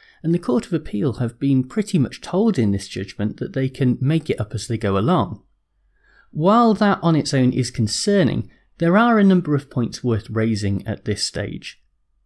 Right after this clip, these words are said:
Firstly, the system does at least have some basis in legislation passed by Parliament, so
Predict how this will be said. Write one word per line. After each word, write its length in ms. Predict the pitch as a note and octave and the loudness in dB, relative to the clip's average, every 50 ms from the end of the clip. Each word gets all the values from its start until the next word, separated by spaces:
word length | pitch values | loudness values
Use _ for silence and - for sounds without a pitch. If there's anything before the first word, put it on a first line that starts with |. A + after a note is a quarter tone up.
| _ _ _ - | _ _ _ -12
Firstly, 400 | - - G3 G3 G3 - G3 F#3+ | -4 0 0 0 2 0 0 0
the 120 | F3 E3 | 0 0
system 460 | D3+ - - F3+ - - E3+ D3 C#3+ C#3 | -2 0 0 -2 0 0 2 2 0 0
does 300 | C#3 - D3+ C#3+ C3+ C3+ | 0 0 0 0 0 0
at 100 | A#2+ - | -2 -2
least 260 | B2 B2 A#2 - - | -2 -4 -4 -4 -6
have 220 | - - A2+ G#2+ | -8 -8 -8 -6
some 280 | - - B2+ A#2+ A#2 A#2 | -4 -2 0 2 2 2
basis 440 | A2 A2+ G#2+ G#2 - - A2 - - | 2 0 -2 -2 -2 -4 -4 -4 -2
in 160 | G#2+ G2+ G2 | -2 -2 -2
legislation 680 | G2+ G2+ G2+ G#2+ - - - A#2 A2 G#2+ - - A2+ G#2 | -2 -4 -4 -4 -4 -4 -2 -4 -4 -4 -4 -4 -4 -4
passed 280 | - - G#2 - - _ | -4 -6 -8 -10 -8 _
by 100 | G#2 G#2 | -6 -6
Parliament, 680 | - - - E3+ D#3 C#3 A2 - - - - - - | -6 -6 -6 -4 -2 -2 -2 -2 -4 -6 -8 -10 -10
so 240 | - - C#3+ C3+ | -6 -4 -2 -2